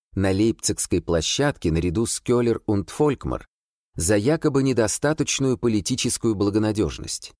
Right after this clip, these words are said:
Примечание. Лейпцигская площадка. Понятие закрепилось за Лейпцигом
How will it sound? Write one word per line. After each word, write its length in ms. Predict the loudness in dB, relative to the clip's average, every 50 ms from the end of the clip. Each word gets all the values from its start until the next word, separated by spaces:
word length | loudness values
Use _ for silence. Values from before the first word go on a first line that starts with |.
| _ _ _
Примечание. 840 | -2 0 2 2 2 0 0 0 0 0 0 0 -4 -6 -10 -14 -16 _ _ _ _ _ _
Лейпцигская 720 | 0 2 2 2 2 2 0 -2 -2 -2 -4 -2 0 0 0
площадка. 720 | 2 0 0 0 0 -2 -2 -2 -4 -4 -6 -10 -14 -14 -14 _ _ _ _ _ _ _ _ _ _ _ _ _ _ _ _ _
Понятие 480 | 0 2 2 2 2 2 0 0 0
закрепилось 640 | 0 0 0 0 -2 -2 0 0 2 2 4 2 2
за 160 | 2 2 2
Лейпцигом 640 | 2 4 2 2 0 0 -2 -2 0 0 0 0 -2